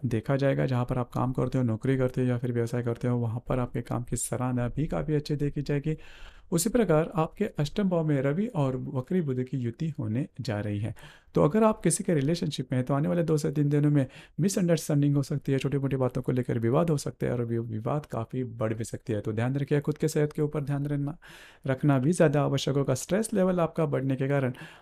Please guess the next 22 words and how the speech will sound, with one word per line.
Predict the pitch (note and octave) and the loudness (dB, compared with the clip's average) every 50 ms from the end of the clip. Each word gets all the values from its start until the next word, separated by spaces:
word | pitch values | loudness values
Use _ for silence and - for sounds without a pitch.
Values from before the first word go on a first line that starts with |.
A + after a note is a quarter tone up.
| _ - | _ -2
आपके | C#3 C#3 - D#3+ | -2 0 2 0
सेहत | D3 - - C3 C#3+ - | 0 2 2 0 0 0
के | - D#3+ | 0 0
बारे | C3+ B2+ B2+ B2 | 0 0 0 2
में | B2+ C3 B2+ | 0 0 -2
प्रॉब्लम, | - - B2+ B2 B2+ C#3 C#3 | -2 -2 -2 0 0 -2 -2
कॉम्प्लिकेशंस | C3+ C3 B2 A#2 B2 B2 A#2 A#2 - B2 A2+ | -2 -2 -4 -2 -2 -4 -2 -2 -2 -2 -2
आने | B2 A2+ A2+ | -2 -2 -2
वाले | A2+ A2 A2 | -2 -2 -2
दो | G#2+ A2 A2 G#2+ | -2 -2 -2 -4
से | - - - - | -6 -8 -8 -6
तीन | A2+ - A#2 A2 G#2+ | -4 -2 -2 -2 -2
दिनों | A2 G#2+ G#2+ | -2 -2 -2
में | G#2+ A2+ C3 - | -2 -2 -4 -4
आपको | - C#3 A#2+ A2+ - _ - - A#2+ | -4 -6 -8 -8 -8 _ -6 -4 -4
देखने | A#2+ A#2 G#2+ G2+ - C3 A#2+ A#2 B2 | -2 -2 -4 -4 -4 -4 -4 -4 -6
को | - - D3+ F3+ | -4 -4 -4 -2
मिल | E3+ C#3+ A2+ G#2+ | -2 -4 -4 -4
सकते | - - - - - - | -6 -6 -10 -6 -6 -4
हैं। | G#2+ G#2+ | -4 -4
उसी | G#2 G#2 - | -4 -6 -4
प्रकार | - D3+ D3+ E3 F3+ F#3 | -4 -2 0 0 0 -2